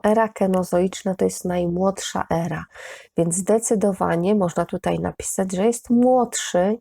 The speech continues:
niż węgiel kamienny. Proszę, żebyście kolorem lub podkreślili sobie ten neogen.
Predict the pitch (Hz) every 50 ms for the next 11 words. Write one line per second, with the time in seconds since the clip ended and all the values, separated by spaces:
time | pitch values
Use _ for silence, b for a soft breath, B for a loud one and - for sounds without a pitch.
0 | _ - 190 190 208 226 240 240 - - 190 185 180 180 185 185 185 202 190 196
1 | - 170 170 170 165 160 147 143 147 160 160 160 180 B B B B B B B
2 | - - 202 208 - 226 214 202 196 190 190 190 196 - - - 202 196 - -
3 | 196 196 196 196 202 208 214 220 202 196 185 185 - - - 180 - - - 175
4 | 170 - - - 214 214 208 208 196 - - 190 180 190 190 190 - - 175 175
5 | 175 175 175 185 208 202 196 - 196 190 180 160 147 - 151 143 - 190